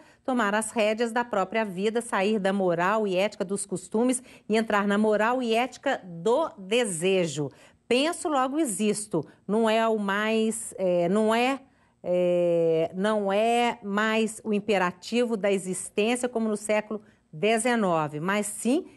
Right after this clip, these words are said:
existimos por termos desejos, ou seja, porque somos sujeitos do desejo. Assim podemos acreditar e sem medo de errar que a máxima é:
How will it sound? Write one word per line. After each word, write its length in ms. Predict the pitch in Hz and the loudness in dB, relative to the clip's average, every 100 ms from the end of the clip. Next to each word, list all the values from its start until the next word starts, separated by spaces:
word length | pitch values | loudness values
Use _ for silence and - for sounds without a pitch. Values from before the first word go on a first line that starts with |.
| _ | _
existimos 840 | 208 196 214 - - 220 262 320 - | -2 0 -2 -4 -2 0 0 -2 -2
por 260 | 269 247 | -4 -4
termos 420 | - 202 190 185 165 | -2 0 0 -2 -2
desejos, 840 | 180 294 214 208 214 240 294 - - - | 0 0 0 2 2 0 -4 -8 -20 -6
ou 140 | 233 254 | -2 -2
seja, 400 | - 214 175 180 | 0 0 0 -4
porque 260 | 190 233 | -4 -4
somos 360 | 220 208 190 190 | -4 -2 -2 -4
sujeitos 760 | - 277 208 214 233 240 247 - - _ | -4 -2 0 2 0 -2 -6 -10 -20 _
do 240 | 160 226 247 | 0 0 2
desejo. 580 | 254 247 196 170 151 190 | -2 -4 -2 -4 -2 -4
Assim 260 | 185 208 | -4 -6
podemos 380 | 208 240 202 185 | -4 -2 -2 -2
acreditar 680 | 196 196 202 233 196 220 - - - | -4 -4 -4 -2 -2 -2 -6 -20 -8
e 80 | 233 | -6
sem 300 | - 262 285 | -2 0 2
medo 280 | 214 190 185 | 2 0 0
de 80 | |
errar 300 | 220 208 202 | 0 2 -2
que 120 | 196 247 | 0 -2
a 60 | |
máxima 580 | 208 202 226 - 262 214 | 0 -2 -4 -2 0 2
é: 160 | 165 | 0